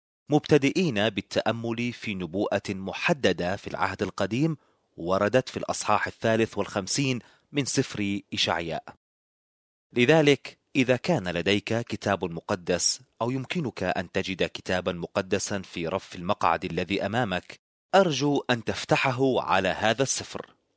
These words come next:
وإذا كنت في حاجة إلى المساعدة يمكن لأي شخص بجوارك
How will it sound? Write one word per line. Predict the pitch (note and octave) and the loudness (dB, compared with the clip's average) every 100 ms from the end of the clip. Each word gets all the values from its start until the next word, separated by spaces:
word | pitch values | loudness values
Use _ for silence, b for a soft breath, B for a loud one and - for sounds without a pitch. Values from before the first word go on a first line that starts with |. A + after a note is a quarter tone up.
| _ - | _ -2
وإذا | G2+ G#2+ G#2 | 0 2 0
كنت | - B2 A2+ | -2 -4 -2
في | A2 - F2+ | -4 -2 -2
حاجة | G#2+ G#2+ G#2 - | 0 0 -2 -4
إلى | G2 F2 G#2 G2+ | -6 -6 -2 0
المساعدة | F2 - - C3 F2+ F#2+ G2 - b b b - | 0 -2 2 2 2 2 -2 -4 b b b -4
يمكن | G3 - B2 C3+ | -4 -4 -4 -4
لأي | F2 F#2 F2+ E2+ | -4 -4 -2 -2
شخص | A2+ - - | -4 -4 -6
بجوارك | C3 G2 F2+ F2+ F#2 G2+ F#2 | -4 -6 -4 0 0 0 -2